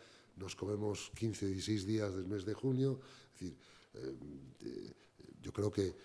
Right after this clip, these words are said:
periodo temporal este año, pero piensen que sin querer se va a retrasar en nuestras previsiones. La... nadie esperaba, cuando iniciamos esto,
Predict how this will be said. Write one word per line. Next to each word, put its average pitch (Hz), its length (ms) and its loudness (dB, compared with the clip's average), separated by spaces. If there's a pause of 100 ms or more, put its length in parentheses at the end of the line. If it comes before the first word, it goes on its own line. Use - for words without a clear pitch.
(1300)
periodo 139 280 12
temporal 139 360 12
este 117 220 6
año, 69 260 -2 (380)
pero 87 200 0
piensen 113 380 6
que 101 140 6
sin 92 200 -2
querer 104 380 4
se - 160 -2
va 101 100 4
a - 40 6
retrasar 113 600 4 (300)
en 92 60 -2
nuestras 90 260 -4
previsiones. 104 680 2 (420)
La... 110 300 4 (140)
nadie 120 320 8
esperaba, 127 480 8
cuando 95 240 2
iniciamos 101 460 4
esto, 117 380 4